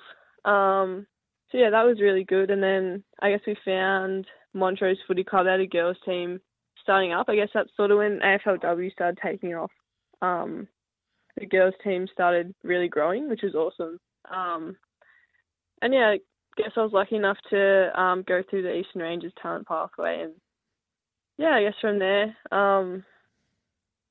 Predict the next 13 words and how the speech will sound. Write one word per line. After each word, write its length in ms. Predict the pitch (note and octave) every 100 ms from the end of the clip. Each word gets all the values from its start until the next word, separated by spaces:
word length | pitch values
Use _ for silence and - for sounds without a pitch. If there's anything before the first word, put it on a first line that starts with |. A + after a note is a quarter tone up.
| _ _ _ _ _ -
yeah, 160 | A3+ C#4+ -
helped 160 | G3+ F#3+
me 260 | G3+ G3 -
get 200 | A3+ F#3+
to 80 | G#3+
where 180 | G3 G3
I 180 | G3 G3
am, 160 | C#4+ -
which 200 | A3+ -
is 120 | G3+ - _ _ _ _ _ _
pretty 240 | - G#3+ G#3
surreal 340 | F3+ F3+ A#3 A#3
still. 220 | B3+